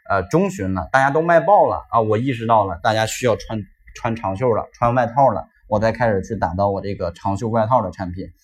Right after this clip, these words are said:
那个时候竞争压力就已经非常大了，所以就很难。所以呢，第一点就是一定要打好提前量。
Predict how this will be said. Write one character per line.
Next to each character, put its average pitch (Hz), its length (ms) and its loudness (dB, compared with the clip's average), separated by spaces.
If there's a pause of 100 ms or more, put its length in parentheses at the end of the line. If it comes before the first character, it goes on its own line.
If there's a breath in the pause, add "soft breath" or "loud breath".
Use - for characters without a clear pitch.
(100)
那 185 140 2
个 160 80 4
时 - 160 -4
候 117 120 2
竞 123 140 -6
争 123 80 -4
压 123 140 -4
力 123 80 -2
就 120 120 -6
已 98 60 -6
经 95 160 -10
非 135 160 -4
常 104 220 -6
大 107 180 -2
了， - 60 -18 (100)
所 - 160 -2
以 117 60 0
就 127 100 -2
很 92 240 -8
难。 120 300 -8 (340)
所 - 180 4
以 175 60 4
呢， 143 120 2
第 175 220 0
一 196 40 2
点 123 200 0
就 113 80 -2
是 113 140 -4
一 113 60 0
定 131 100 0
要 127 140 2
打 113 180 2
好 101 180 0
提 131 140 -4
前 107 180 -2
量。 123 220 2